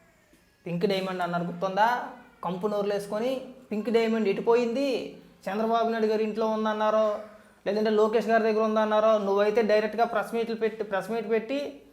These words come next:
"బ్రహ్మణి గారి దగ్గర ఉంది, బ్రహ్మణి గారు మెల్ల వేసుకొని తిరుగుతున్నారని" చెప్పేసి నువ్వు వాగే కొద్దీ ఇదే గబ్బు నోరుతోని కంపుతానే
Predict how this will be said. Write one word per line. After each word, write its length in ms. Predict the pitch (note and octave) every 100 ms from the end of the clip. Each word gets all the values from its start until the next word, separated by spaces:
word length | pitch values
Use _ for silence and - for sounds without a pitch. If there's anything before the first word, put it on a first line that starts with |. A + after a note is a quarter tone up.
| _ _ E3
"బ్రహ్మణి 400 | - F3 G#3+ A3+
గారి 200 | A#3 A3+
దగ్గర 240 | A3+ A3
ఉంది, 400 | A3 A3+ C#4 C#4 - -
బ్రహ్మణి 320 | F3+ F#3 G#3+ A3+
గారు 140 | A3+
మెల్ల 260 | G#3 G#3 A#3
వేసుకొని 320 | A3 A#3+ A3+
తిరుగుతున్నారని" 500 | A3+ A3 A3+ A3+ A3+
చెప్పేసి 260 | A3 A3
నువ్వు 160 | A#3 F#3+
వాగే 240 | G#3 A#3
కొద్దీ 220 | A3+ A3+ A3+
ఇదే 200 | G3+ A3
గబ్బు 260 | G3+ F#3+
నోరుతోని 380 | A3+ A3 A3+ A#3
కంపుతానే 480 | A3 G3+ A#3 C4